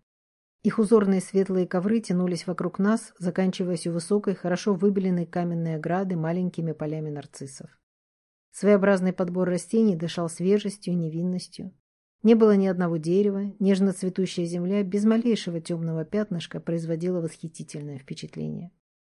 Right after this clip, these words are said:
«Что ты скажешь?» — пробормотал Хонс, заметив моё внимание. «Заметь, что здесь нет ничего тёмного, так же, как и в моём доме».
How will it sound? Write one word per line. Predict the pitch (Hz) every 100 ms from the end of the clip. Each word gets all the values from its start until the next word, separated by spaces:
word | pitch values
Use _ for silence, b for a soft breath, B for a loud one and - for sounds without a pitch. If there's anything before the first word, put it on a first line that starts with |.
| _ _ _ _ _ _ _
«Что | - - 208
ты | 202
скажешь?» — | - 165 160 196 - -
пробормотал | 185 175 175 170 175
Хонс, | 170 190 190 -
заметив | 170 165 165 -
моё | 165 160
внимание. | 165 160 156 156 175 _ _ _ _ _
«Заметь, | 165 190 202 214
что | - -
здесь | 175 185 196
нет | 202 190
ничего | 208 208 202 180
тёмного, | 170 180 208 165
так | 143 170 180
же, | 190
как | 180 160
и |
в | 165
моём | 170 170
доме». | 165 160 160